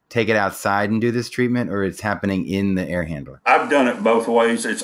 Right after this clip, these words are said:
Speaker 2: always better if you can get the air, uh, coil out of the air handler. I like to get 'em outside, take the pan off of 'em, take the top plate off of 'em,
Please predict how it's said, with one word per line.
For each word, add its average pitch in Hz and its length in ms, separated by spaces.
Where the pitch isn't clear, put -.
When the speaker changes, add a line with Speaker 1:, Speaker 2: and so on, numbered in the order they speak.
Speaker 2:
always 123 380
better 107 520
if 110 140
you 113 80
can 104 80
get 110 180
the 95 80
air, 92 320
uh, 98 240
coil 113 440
out 101 200
of 98 60
the 98 60
air 95 260
handler. 104 420
I 104 160
like 107 220
to 104 80
get 104 180
'em 98 120
outside, 104 760
take 113 180
the - 80
pan 110 400
off 104 240
of 107 140
'em, 107 180
take 110 260
the 90 80
top 110 420
plate 104 240
off 98 300
of 98 120
'em, 101 260